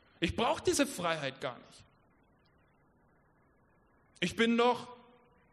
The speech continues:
mega fromm. Ich bin doch Gemeindekind. Ich bin doch Nachkomme vom Gemeindeleiter. Ich bin doch Nachkomme vom Pastor. Ich bin doch, also schon in der vierten Generation in meiner Gemeinde.“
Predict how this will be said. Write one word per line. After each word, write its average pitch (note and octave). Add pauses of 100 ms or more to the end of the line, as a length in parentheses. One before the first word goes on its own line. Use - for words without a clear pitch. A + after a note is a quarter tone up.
(480)
mega G#3
fromm. C#4+ (420)
Ich -
bin A#3+
doch B3
Gemeindekind. G#3+ (220)
Ich -
bin A3
doch A3
Nachkomme B3 (160)
vom A3
Gemeindeleiter. A3 (180)
Ich -
bin G#3+
doch A3
Nachkomme A#3
vom A#3
Pastor. G#3+ (240)
Ich -
bin A#3+
doch, A3+ (400)
also F#3+
schon A3+
in A3+
der G#3+
vierten C#4+
Generation C4
in A3
meiner F#3
Gemeinde.“ C#3+